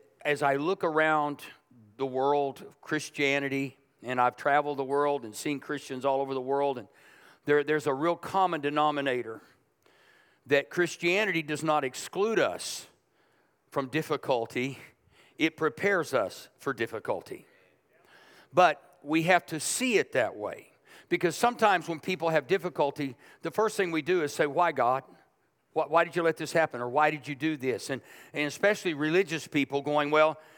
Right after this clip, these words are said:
you know, God just really must not like me much, and I'm gonna keep serving Him so I go to heaven," and yada, yada, yada. But the truth is that we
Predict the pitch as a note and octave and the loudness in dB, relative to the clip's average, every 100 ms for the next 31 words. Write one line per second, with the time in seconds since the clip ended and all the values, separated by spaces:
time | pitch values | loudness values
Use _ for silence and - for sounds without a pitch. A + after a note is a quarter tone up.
0 | - - D3 C#3 D#3+ E3+ D3+ C#3+ D3+ D3 | -12 0 0 4 4 4 0 -4 -2 0
1 | C#3+ D3 C#3 C3 D3 C#3+ D3 C3+ C3+ C#3+ | 0 0 0 4 2 2 -2 0 0 0
2 | - B2 A2+ B2+ D3 C#3 - - - D3 | -2 -8 -4 -2 0 -4 -6 -4 0 0
3 | D3 D3 C#3 C#3+ C3+ C#3+ C#3+ C#3 C3+ D3 | 0 -4 -2 -2 0 0 4 2 2 -2
4 | B2+ A#2 C3 C3+ C3+ C3+ B2+ C3+ C#3 B2+ | -4 -4 0 2 4 2 2 2 2 0
5 | C#3+ - - - - - _ _ D3 D3 | -2 -4 -12 -20 -20 -20 _ _ -6 0
6 | A#3 C4+ - D#3 B2+ C3 - _ _ _ | 2 2 2 2 2 -2 -12 _ _ _
7 | _ C#3 D#3+ D3+ - - _ _ _ _ | _ 4 4 2 -10 -20 _ _ _ _
8 | _ _ _ _ _ _ D#3+ F3 F3 E3+ | _ _ _ _ _ _ -2 0 0 -4